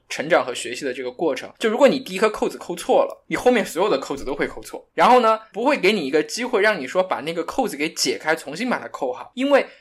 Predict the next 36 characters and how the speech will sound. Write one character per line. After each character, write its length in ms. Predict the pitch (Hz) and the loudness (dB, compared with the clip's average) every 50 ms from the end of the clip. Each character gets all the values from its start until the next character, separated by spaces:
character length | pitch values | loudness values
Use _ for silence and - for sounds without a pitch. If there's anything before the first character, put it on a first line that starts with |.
| _ _ | _ _
落 300 | - 220 247 320 262 196 | -6 -2 0 0 0 0
人 320 | 156 131 127 135 160 160 - 139 | 0 0 0 -2 -4 -6 -8 -10
一 60 | - | -12
步， 340 | - - 202 156 - - - | -10 -8 -8 -8 -8 -8 -6
落 220 | 196 247 262 214 | -2 2 2 2
后 200 | 208 - 262 220 | 4 4 2 2
了 100 | 180 131 | 2 0
一 120 | 101 92 104 | -2 -6 -12
步， 360 | 113 - - 127 110 - _ - | -16 -14 -12 -12 -14 -14 _ -2
就 140 | - 285 262 | 0 2 2
是 100 | 247 254 | 2 2
一 40 | |
件 120 | 226 233 220 | 2 2 2
很 220 | - 226 - - | 2 0 -4 -4
丢 180 | - 220 262 240 | -4 -2 0 0
人 80 | 202 | 0
的 80 | 165 143 | -2 -4
事 120 | 139 143 | -6 -6
情， 120 | 143 139 143 143 | -8 -10 -6 -2
留 200 | 131 139 208 294 | 2 4 4 2
级 300 | - - - 120 123 151 | 2 -2 -6 -2 0 0
啊， 160 | 160 135 120 147 | 0 0 0 -4
就 120 | - 233 | -6 -6
是， 200 | 214 202 226 185 | -4 -2 -2 -4
就 120 | 185 - 254 220 | -2 -4 -4 -2
是 80 | 233 | -2
一 20 | 196 | -2
个 100 | 170 165 | -2 -4
很 160 | - 147 110 | -4 -6 -6
丢 200 | - 165 185 220 | -2 0 2 2
人 100 | 190 135 | 2 0
的 80 | 127 110 | -2 -4
一 80 | 71 | -10
个 80 | 82 107 | -10 -10
事 200 | - - 117 95 | -10 -10 -10 -12
情。 160 | - - - | -14 -16 -20